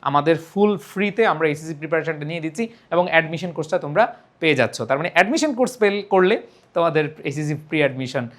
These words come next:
হয়ে যাচ্ছে। So, এইভাবেই তোমাদের প্রস্তুতি নিতে হবে। আশা করি তোমরা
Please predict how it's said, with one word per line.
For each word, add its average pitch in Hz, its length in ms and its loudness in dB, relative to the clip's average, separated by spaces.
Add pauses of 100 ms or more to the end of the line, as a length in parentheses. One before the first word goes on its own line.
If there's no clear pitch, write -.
(140)
হয়ে 180 140 8
যাচ্ছে। 117 300 -2 (240)
So, 170 240 6 (100)
এইভাবেই 233 400 4
তোমাদের 180 280 0
প্রস্তুতি 180 360 -4
নিতে 165 220 -4
হবে। 165 240 0
আশা 147 200 0
করি 156 180 -4
তোমরা 151 360 0